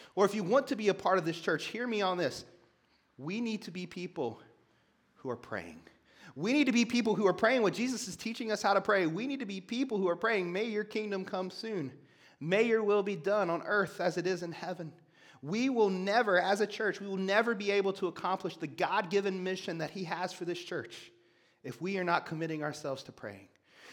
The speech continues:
Like, we can put on great events, we can have these cool missional strategies, and that's fine. But our top missional strategy, it needs to be a commitment to prayer. And so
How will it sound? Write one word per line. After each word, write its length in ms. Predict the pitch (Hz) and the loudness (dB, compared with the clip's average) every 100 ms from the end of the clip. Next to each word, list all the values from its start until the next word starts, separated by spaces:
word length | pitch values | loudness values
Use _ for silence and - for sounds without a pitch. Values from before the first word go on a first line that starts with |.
| - | 0
Like, 180 | 175 170 | 0 4
we 140 | 233 | 4
can 140 | 254 208 | 4 4
put 240 | 240 240 | 6 8
on 220 | 233 214 | 8 4
great 220 | 165 196 | 4 4
events, 460 | 170 135 196 226 - | 4 0 -2 -2 -4
we 100 | 226 | -8
can 100 | 208 | -4
have 200 | 208 202 | -2 0
these 180 | 196 - | -2 -6
cool 300 | - 233 196 | -6 -2 0
missional 520 | 175 233 - 208 185 | 2 0 0 -2 -2
strategies, 920 | - 202 202 226 233 247 254 - - - _ _ | -2 0 2 2 -2 -6 -8 -8 -12 -14 _ _
and 120 | 160 175 | -4 2
that's 280 | 233 240 | 2 0
fine. 440 | - 170 226 311 302 _ _ _ _ _ _ - | -6 -4 -4 -6 -12 _ _ _ _ _ _ -4
But 80 | 160 | -2
our 120 | 226 | -2
top 400 | - - 202 - | -2 0 0 0
missional 380 | 180 196 202 190 | -2 -2 -4 -6
strategy, 500 | - 170 175 147 147 | 0 0 0 0 -2
it 200 | 170 175 | 0 0
needs 340 | 175 190 185 - | 0 -2 -2 -4
to 100 | 165 | -2
be 320 | 160 156 156 - - - | -2 -4 -6 -14 -16 -14
a 60 | |
commitment 640 | - 147 151 180 180 175 - - _ _ _ _ _ - | -4 -2 0 -2 -2 -4 -6 -20 _ _ _ _ _ -16
to 80 | - | -14
prayer. 400 | - 101 - - _ _ _ _ _ _ _ _ - | -12 -14 -14 -18 _ _ _ _ _ _ _ _ -10
And 140 | 156 | -4
so 340 | 185 170 170 | 0 2 2